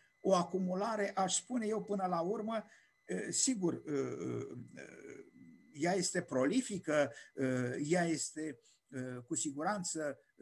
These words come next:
prețioasă până la un anumit nivel, dar nu merge mai departe de acel nivel și acel nivel nu este chiar foarte sus. Pentru că, aduceți-vă aminte ce spuneau romanii, „Non multa sed multum”,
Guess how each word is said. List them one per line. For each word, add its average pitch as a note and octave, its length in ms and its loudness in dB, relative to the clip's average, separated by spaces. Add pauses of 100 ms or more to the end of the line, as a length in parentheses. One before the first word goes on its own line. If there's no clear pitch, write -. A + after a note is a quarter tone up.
(320)
prețioasă E3 960 0
până F#3 220 2
la D#3 120 4
un C#3+ 140 0
anumit D3+ 320 0
nivel, D#3+ 300 2
dar D3+ 180 4
nu E3+ 180 0
merge F3 480 0
mai C3+ 200 -2
departe A#2+ 680 -2 (440)
de C#3 100 2
acel C#3 320 0
nivel C#3 300 0
și D#3+ 100 -2
acel D3+ 240 -2
nivel D3 300 -2
nu D#3 100 -4
este C#3+ 240 -4
chiar C3 240 -6
foarte B2 360 -6
sus. A#2 400 -8 (500)
Pentru C#3 300 4
că, C#3 280 0
aduceți-vă B2+ 560 -2
aminte C3+ 300 -4
ce C3 120 -6
spuneau C3 460 -4
romanii, C3+ 540 -2 (200)
„Non C#3+ 220 4
multa C#3 380 4
sed C3 240 0
multum”, D3 600 2